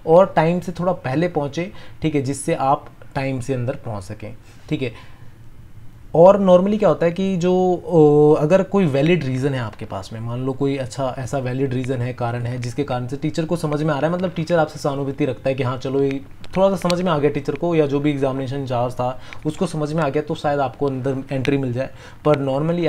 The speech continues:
as per norms क्या होता है कि पन्द्रह मिनट जब तक आपका answer sheet बटा नहीं है, question paper बटा नहीं है, जब तक आपको अलाउ होता है आपके room के अंदर में, आपके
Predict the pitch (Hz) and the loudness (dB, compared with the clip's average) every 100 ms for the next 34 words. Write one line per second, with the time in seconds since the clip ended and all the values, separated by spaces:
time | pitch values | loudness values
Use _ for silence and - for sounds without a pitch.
0 | 135 147 135 123 135 156 - 135 143 151 | 0 -2 -4 -2 -2 -2 -2 -2 -2 -6
1 | - 135 139 139 131 123 123 147 135 123 | -6 -4 -2 -2 -4 -4 -4 -4 -2 -2
2 | 143 139 135 123 151 127 120 117 147 139 | -2 -2 -2 -4 -4 -4 -4 -2 -2 -2
3 | 123 135 160 - - - 156 160 190 175 | -4 -6 -8 -14 -16 -4 0 2 2 0
4 | 170 165 123 147 151 151 139 135 139 143 | 2 0 0 0 0 0 -2 -2 -4 -4
5 | 135 123 - 123 120 127 139 120 127 123 | -2 -4 -2 -2 0 0 0 -2 -6 -6
6 | 151 - - - - - - 135 131 - | -8 -10 -16 -18 -18 -18 -8 -6 -6 -2
7 | 143 123 143 147 147 131 131 139 131 117 | 0 0 -2 -2 -2 -2 -4 -4 -6 -6
8 | - | -6